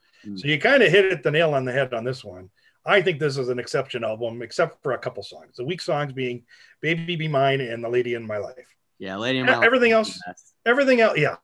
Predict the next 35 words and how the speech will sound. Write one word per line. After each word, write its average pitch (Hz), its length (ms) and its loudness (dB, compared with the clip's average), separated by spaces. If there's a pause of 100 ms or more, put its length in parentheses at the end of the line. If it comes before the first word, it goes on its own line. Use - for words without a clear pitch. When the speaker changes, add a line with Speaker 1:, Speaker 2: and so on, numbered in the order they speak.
(120)
Speaker 2:
that's, 120 420 -8 (340)
but 175 80 6
everything 240 260 4
else 196 240 6
on 190 80 2
this 185 260 0
is 123 420 -2 (260)
radio 240 340 6
worthy, 196 540 4 (520)
uh, 117 280 -2
super 214 400 0
hit 160 340 2
worthy, 151 680 -2 (120)
um, 117 400 -2 (160)
you 190 220 -4
name 170 260 2
it, 160 200 2
it's 170 180 -6
a 175 40 0
great 127 240 2
album. 110 480 -2 (600)
You 143 80 -6
know, 139 100 0
every 196 300 2
album's 175 280 4
gonna 147 140 0
have 143 140 0
one 135 120 -2
or 143 60 0
two 139 280 -6
that 127 120 2
are 127 60 0
gonna 123 120 -4
be, 123 240 -8
eh, 247 260 -6